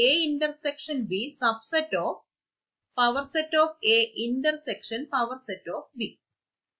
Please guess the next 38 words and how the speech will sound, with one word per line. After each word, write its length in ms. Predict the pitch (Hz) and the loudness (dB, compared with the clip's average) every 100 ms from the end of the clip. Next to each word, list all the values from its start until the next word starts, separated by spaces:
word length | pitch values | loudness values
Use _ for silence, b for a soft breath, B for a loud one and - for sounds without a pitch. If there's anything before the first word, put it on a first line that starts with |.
| _ - | _ -4
അപ്പൊ 120 | 359 | -2
നമുക്ക് 180 | 359 349 | 0 0
എന്ത് 140 | 311 311 | 0 2
ചെയ്താ 180 | 294 269 | 2 2
മതി? 180 | 220 202 196 _ _ - | 2 0 -4 _ _ -2
Power 240 | 285 320 370 | 2 4 2
set 140 | 381 381 392 | 2 -2 -2
of 120 | 392 302 | 0 0
A 60 | 254 | 2
intersection 560 | 262 262 285 285 - 302 247 | 0 -4 -6 -6 -6 -6 -4
B 60 | 220 | -4
യിൽ 80 | 220 | -2
എൻ-, 160 | 220 208 214 | -4 -4 -4
എന്തായിരിക്കും 400 | 220 220 196 190 | 0 0 0 -4
ഉള്ളത്? 240 | 185 180 180 _ _ _ _ _ _ - | -4 -4 -8 _ _ _ _ _ _ 0
സബ്സ്-, 320 | 311 302 - 240 | 0 0 -2 -2
എല്ലാ 200 | 277 320 403 | 2 4 4
സബ്സെറ്റുകളും 480 | 370 - 226 208 202 156 | 0 -4 -2 0 0 -2
കാണും 180 | 147 - | -8 -6
അല്ലെ? 140 | 240 - | -6 -4
Power 220 | 190 196 220 | -4 -2 -4
set 140 | 247 214 | -6 -10
of 120 | 262 226 | -6 -4
A 20 | 208 | -2
intersection 480 | 214 214 214 214 233 170 | -4 -8 -12 -12 -10 -8
B 80 | |
യിൽ 80 | 165 - 202 | -8 -8 -6
A 20 | 226 | -4
intersection 460 | 262 269 262 247 269 | -4 -8 -14 -14 -12
B 80 | 262 | -6
യുടെ 100 | 254 | -4
എല്ലാ 160 | 202 202 262 | -2 0 -2
സബ്സെറ്റുകളും 460 | 220 - 185 175 269 370 | -6 -14 -12 -8 -4 -2
കാണും. 220 | 202 - _ _ _ _ _ - 349 | -2 -6 _ _ _ _ _ -10 -4
അങ്ങനെയാണെങ്കിൽ 600 | 403 392 247 180 170 349 - _ _ _ _ _ _ _ _ _ _ _ _ - - | 2 4 4 2 -2 -4 -6 _ _ _ _ _ _ _ _ _ _ _ _ 2 2
X 40 | - - 427 | 0 -2 0
എന്നൊരു 260 | 320 294 294 | 2 0 -2
സെറ്റ് 340 | 214 - 196 | -4 -4 -2